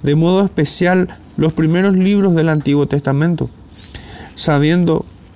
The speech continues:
cuánto había hecho el Señor por Israel y los señalados favores que les había conferido, debía anhelar con profundo deseo que le agradaran y glorificaran. Pero cuando se enteró de que la realidad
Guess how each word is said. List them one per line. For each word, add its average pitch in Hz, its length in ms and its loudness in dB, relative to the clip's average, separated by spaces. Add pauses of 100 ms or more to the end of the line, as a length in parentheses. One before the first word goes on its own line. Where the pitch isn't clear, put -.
(280)
cuánto 190 460 0
había 165 360 2
hecho 156 300 0
el 170 160 2
Señor 165 400 0
por 156 160 0
Israel 135 480 2 (840)
y 147 140 0
los 156 220 2
señalados 156 600 2
favores 151 680 2
que 147 180 -2
les 151 220 0
había 165 460 2
conferido, 131 720 0 (380)
debía 175 440 2
anhelar 165 400 2
con 165 220 0
profundo 196 480 2
deseo 170 500 0
que 151 140 0
le 151 80 0
agradaran 151 640 2
y 160 80 2
glorificaran. 147 720 0 (1080)
Pero 131 200 0
cuando 135 260 0
se 143 100 -2
enteró 143 460 0
de 160 160 2
que 151 140 0
la 143 240 2 (340)
realidad 151 720 2